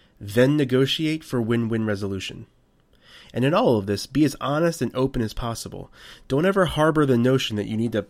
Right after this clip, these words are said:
you know, play your cards close to the vest. As I explained a few episodes ago, vulnerability is essential to relationships. So be as vulnerable as possible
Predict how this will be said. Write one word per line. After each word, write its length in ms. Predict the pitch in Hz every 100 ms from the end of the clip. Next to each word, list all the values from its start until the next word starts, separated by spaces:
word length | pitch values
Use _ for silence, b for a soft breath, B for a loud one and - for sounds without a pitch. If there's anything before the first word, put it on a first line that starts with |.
| _
you 100 | 117
know, 140 | 104 95
play 340 | - - 120
your 160 | 120 107
cards 400 | - 113 110 -
close 260 | - 110 -
to 80 | 107
the 100 | 101
vest. 480 | 104 101 - - _ _ _ _ _ B B B
As 140 | 127
I 80 | 170
explained 400 | 185 - 185 175
a 60 | 143
few 200 | 151 139
episodes 400 | 143 120 101 101
ago, 360 | 95 92 95 B B B
vulnerability 840 | 113 127 175 170 131 143 160 170 170 B
is 140 | - 113
essential 480 | - 147 135 135 117
to 100 | 117
relationships. 800 | 107 101 101 101 - - - - B -
So 120 | 123
be 120 | 135
as 100 | 123
vulnerable 540 | 101 113 131 165 175
as 80 | 185
possible 580 | - 101 101 104 104